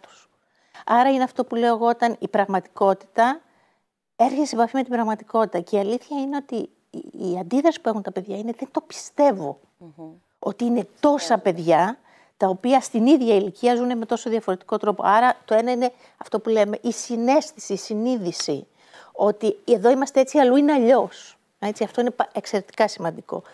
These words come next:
Speaker 1: Και υπάρχουν φωτισμένοι εκπαιδευτικοί, οι οποίοι έχουν κάνει αναδοχές στις τάξεις τους, έχουν κάνει πάρα πολλή δουλειά, έχουν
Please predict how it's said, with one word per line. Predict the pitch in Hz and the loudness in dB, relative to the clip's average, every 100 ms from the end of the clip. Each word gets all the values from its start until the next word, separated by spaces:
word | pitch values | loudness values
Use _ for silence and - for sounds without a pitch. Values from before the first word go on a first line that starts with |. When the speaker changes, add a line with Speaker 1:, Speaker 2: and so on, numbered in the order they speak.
| - _ _ | -20 _ _
Speaker 1:
Και | 208 | -4
υπάρχουν | 196 214 233 269 | 0 0 -2 -4
φωτισμένοι | 277 226 196 196 220 226 | -2 -2 -2 -2 -2 -2
εκπαιδευτικοί, | 220 170 160 - - 208 220 214 | -4 -6 -6 -14 -10 -6 -2 -2
οι | |
οποίοι | 175 - 220 | -2 -2 0
έχουν | 214 208 214 | 2 0 -6
κάνει | - 208 202 | -4 -4 -2
αναδοχές | 208 185 180 208 | -4 -4 -6 -8
στις | - - | -8 -6
τάξεις | 220 214 214 | 0 0 -2
τους, | - | -10
έχουν | 208 208 | -8 -8
κάνει | 202 202 | -6 -6
πάρα | 202 202 202 | 0 2 2
πολλή | 202 185 | 0 -6
δουλειά, | 185 180 208 214 - - _ | -6 -2 0 0 -6 -20 _
έχουν | - 208 220 | -2 -2 -2